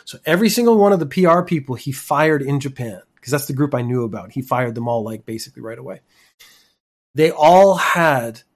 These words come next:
a massive legal case against Twitter that they one hundred percent could win, because the ruling in Japan is that if his new C E O takes over, he has to, you can't fire those people. You can move them around.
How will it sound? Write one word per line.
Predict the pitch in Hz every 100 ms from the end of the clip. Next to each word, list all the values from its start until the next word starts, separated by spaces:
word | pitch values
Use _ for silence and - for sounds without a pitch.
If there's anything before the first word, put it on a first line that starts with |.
| _
a | 123
massive | 127 139 156 160 160 139 131
legal | 143 135 127
case | - 120 110 - - 143
against | 127 123 117 - - - -
Twitter | - 247 170 113 90 101 _ _ _ _ _ _ _ _
that | 135
they | 135 127
one | - 143 156
hundred | 143 139
percent | 131 123
could | 120 127
win, | - - _ _ _
because | 139 135 156 131 - _ _ _
the | 127 143
ruling | 135 196 294 277 226
in | 185
Japan | 156 151 208 180
is | 143
that | 135 123 -
if | 135
his | 139
new | 175 214
C | 214 175
E | 165
O | 151
takes | 151 135
over, | 175 196 139 110 107 _
he | - 147
has | 160 156
to, | 147 127 - -
you | 147
can't | 220 208
fire | - 196 214
those | 208 156
people. | 160 123
You | 139 185
can | 190
move | 170 160
them | 143 120
around. | 123 226 147 117 165